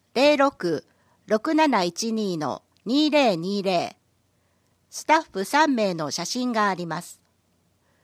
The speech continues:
丸八、コロコロ、子羊乳児保育園。ところ、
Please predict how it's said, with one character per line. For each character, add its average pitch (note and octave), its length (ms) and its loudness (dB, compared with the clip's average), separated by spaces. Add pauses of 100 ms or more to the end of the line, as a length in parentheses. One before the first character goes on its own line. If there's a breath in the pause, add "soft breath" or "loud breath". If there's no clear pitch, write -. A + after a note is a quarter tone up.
(360)
丸 A#3+ 240 0
八、 A3 500 -6 (680)
コ A#3+ 140 0
ロ D4+ 160 4
コ C4+ 180 0
ロ、 A#3 240 4 (560)
子 A#3+ 140 -4
羊 D4 480 -2
乳 C#4 240 2
児 D#3+ 200 -6
保 G#3 180 -2
育 A#3 260 -2
園。 D3 240 -2 (760)
と A3 120 -2
こ B3+ 180 2
ろ、 A3 260 2